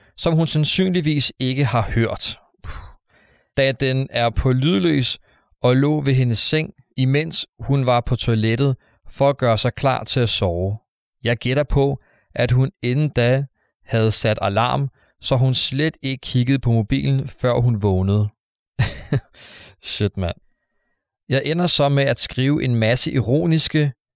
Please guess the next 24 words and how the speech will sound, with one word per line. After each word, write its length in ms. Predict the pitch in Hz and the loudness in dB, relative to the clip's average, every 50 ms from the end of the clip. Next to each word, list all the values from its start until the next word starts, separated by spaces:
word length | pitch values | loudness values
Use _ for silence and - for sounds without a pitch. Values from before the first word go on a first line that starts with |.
| _ _ | _ _
meget 400 | - 104 107 107 107 120 - 175 | -4 -2 0 2 2 2 2 2
svært 520 | 165 - - 135 113 123 135 143 143 147 - | 0 0 -2 -2 0 0 0 0 -2 -2 -2
at 140 | - 123 120 | -2 -2 -2
tolke 500 | - - - - 117 113 127 139 - 160 | -2 -2 0 0 2 2 2 0 0 -2
på 180 | - - 135 120 | 0 0 -2 -2
grund 300 | - 110 117 131 127 127 | -2 -2 -2 0 2 2
af 80 | 123 | 2
lidt 180 | 120 123 127 - - | 2 0 0 -2 -6
aggressivitet 1120 | - 113 110 - - 127 117 - - 127 107 107 - - - - - 180 180 - - - - _ _ _ _ _ _ _ | -6 -6 -6 -4 -2 -2 -2 -2 -2 -4 -4 -4 -4 -2 -2 -2 -2 -2 -4 -4 -6 -12 -16 _ _ _ _ _ _ _
beskeder, 560 | - 127 123 - - 139 143 135 127 123 127 120 - _ _ _ _ _ | -2 -2 0 0 -2 -2 -2 0 0 0 0 0 -2 _ _ _ _ _
hvor 200 | - - 110 131 | -4 0 0 2
jeg 120 | 127 131 127 | 2 2 0
skriver, 420 | - - 151 147 127 131 139 135 - - _ _ - | 0 -2 -4 -2 0 0 0 0 0 -4 _ _ -2
"Det 220 | 127 123 120 - | -2 -2 -2 -4
er 180 | - 110 107 104 - | -2 -2 -2 -2 -2
irriterende, 680 | 107 101 98 - - - 196 202 180 170 170 185 175 - _ _ _ _ _ _ | -4 -4 -4 -2 -2 0 0 2 2 2 2 0 -2 -4 _ _ _ _ _ _
at 160 | - 117 120 | 0 2 2
hun 160 | 131 131 127 123 - _ | 2 2 0 -2 -6 _
ikke 360 | - 131 131 139 147 147 156 135 | 0 2 2 2 2 0 -2 -2
bare 440 | - - 117 107 110 127 143 143 | -2 -2 0 2 2 2 2 2
giver 400 | 127 - 139 139 139 131 131 139 | 0 0 0 0 2 2 0 0
en 180 | 131 127 117 110 | 0 0 -2 0
melding 380 | 107 110 113 123 143 139 - - | 0 0 0 2 0 0 0 0
om, 260 | 123 127 131 127 | 0 0 0 -2